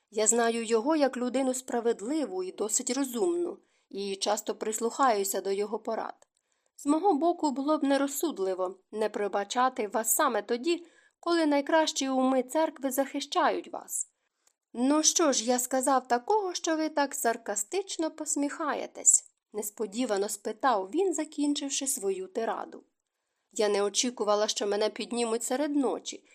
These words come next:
щоб я вислухала компліменти з ваших вуст. Маленька чаклунка. Бей назвав мене Фузул Ханум. Що це означає?» «Те ж саме.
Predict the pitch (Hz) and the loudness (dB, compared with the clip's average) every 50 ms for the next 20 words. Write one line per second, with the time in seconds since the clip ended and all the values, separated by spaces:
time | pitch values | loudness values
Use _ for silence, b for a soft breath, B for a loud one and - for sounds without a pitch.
0 | b b - - 226 202 190 208 202 190 185 240 370 381 - - 349 339 - 311 | b b -8 -6 -6 -4 -2 0 0 2 2 0 -4 -4 -2 -2 -2 0 2 2
1 | 311 302 294 - 302 294 285 277 277 269 254 226 220 220 220 220 226 233 208 180 | 2 0 0 0 0 0 0 0 0 -2 -2 -2 -2 -2 -4 -4 -4 -6 -4 -4
2 | - 180 185 202 - 240 - - - - - - - - - - _ _ _ _ | -6 -6 -6 -6 -8 -10 -10 -12 -14 -14 -14 -14 -16 -18 -20 -20 _ _ _ _
3 | _ _ _ - 196 180 180 208 302 415 453 415 349 - 339 330 - 311 294 - | _ _ _ -4 -4 -2 -2 0 0 0 0 0 0 0 -2 -4 -4 -6 -6 -4
4 | - 320 349 294 208 190 185 - - - - _ _ _ _ _ _ _ _ _ | -2 0 0 0 0 -2 -4 -6 -8 -10 -12 _ _ _ _ _ _ _ _ _
5 | _ - - - 226 277 339 349 330 339 311 294 294 285 302 294 302 311 311 294 | _ -10 -2 2 2 4 4 4 2 2 2 2 4 4 4 6 6 4 4 4
6 | 302 294 285 285 285 285 285 277 277 - - 233 233 208 - 247 247 254 247 - | 2 2 2 2 2 2 0 -2 -4 -6 -8 -8 -8 -6 -2 -2 -2 -2 -2 0
7 | - 254 262 254 226 190 170 - - _ _ _ _ _ _ _ _ - - - | 0 0 0 0 0 -2 -4 -6 -10 _ _ _ _ _ _ _ _ -16 -6 -2
8 | 403 370 - - 226 208 202 202 202 196 196 - - - - - - 240 - _ | -2 0 2 2 2 2 2 2 0 0 0 -2 -2 -4 -4 -6 -10 -12 -16 _
9 | _ _ _ _ _ - 175 - - - - 233 208 196 190 196 214 214 | _ _ _ _ _ -10 -2 2 4 4 4 4 2 0 -2 -2 -4 -8